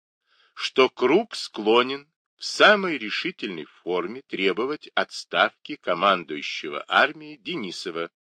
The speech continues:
и начальника штаба Полякова, то есть того, что решительно отвергал Краснов.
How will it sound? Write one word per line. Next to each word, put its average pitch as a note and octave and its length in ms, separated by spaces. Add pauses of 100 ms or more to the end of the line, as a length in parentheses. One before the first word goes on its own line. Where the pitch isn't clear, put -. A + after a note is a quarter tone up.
(600)
и C3 120
начальника G3+ 640
штаба F#3+ 500 (140)
Полякова, E2 840 (480)
то G3 140
есть - 320
того, C3 360
что E3 460
решительно G#3 880
отвергал G2+ 640
Краснов. D#2+ 480